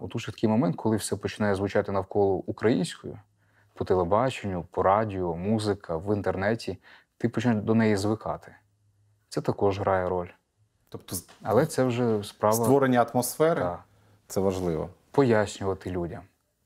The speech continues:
Speaker 1: нікого ні в чому не звинувачуючи. Просто пояснювати, чому це необхідно. Конструктивно, без ніяких романтичних там речей,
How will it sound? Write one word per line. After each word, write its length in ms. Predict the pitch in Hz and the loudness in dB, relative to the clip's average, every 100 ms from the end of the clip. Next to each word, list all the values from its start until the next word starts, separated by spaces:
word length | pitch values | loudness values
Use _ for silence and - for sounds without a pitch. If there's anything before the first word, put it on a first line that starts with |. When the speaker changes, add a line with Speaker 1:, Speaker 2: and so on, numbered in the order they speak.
| _ | _
Speaker 1:
нікого 520 | 113 110 - 131 143 | 0 0 2 4 4
ні 100 | 143 | 2
в 60 | 127 | 2
чому 300 | - 123 127 | 2 0 2
не 120 | 123 | 2
звинувачуючи. 920 | 113 120 120 104 95 - 80 82 - - _ _ _ _ _ | 2 4 4 4 2 0 -10 -14 -18 -20 _ _ _ _ _
Просто 360 | - 135 - 92 | 0 0 0 -6
пояснювати, 800 | - 110 98 - 82 82 - 80 | -2 0 0 -2 -10 -12 -12 -12
чому 320 | - 98 135 | -6 -2 -2
це 180 | 131 113 | -2 -2
необхідно. 680 | 113 104 - 110 - - _ _ | -2 -2 -6 -12 -12 -16 _ _
Конструктивно, 760 | 127 127 - - - 92 95 | 0 0 -4 -4 0 0 -2
без 240 | 87 110 101 | 2 2 4
ніяких 400 | 120 131 113 - - - - - | 0 0 -4 -6 -18 -20 -20 -2
романтичних 840 | 101 98 95 135 143 - 117 104 | 0 0 2 2 2 0 -4 -4
там 300 | - 104 95 | -4 -4 0
речей, 540 | 98 95 - 95 87 | -2 -2 -2 -2 -2